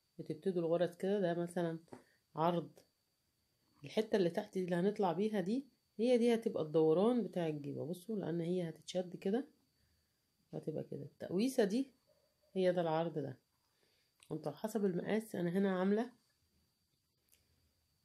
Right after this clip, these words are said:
ستة وعشرين غرزة يا جماعة.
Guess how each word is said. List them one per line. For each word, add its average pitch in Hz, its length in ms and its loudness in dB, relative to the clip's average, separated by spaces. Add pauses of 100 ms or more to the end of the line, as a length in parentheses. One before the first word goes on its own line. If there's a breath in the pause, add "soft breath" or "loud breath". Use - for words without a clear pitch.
(3000)
ستة 208 260 0
وعشرين 190 360 2
غرزة 175 280 0
يا 165 60 -2
جماعة. 143 280 -6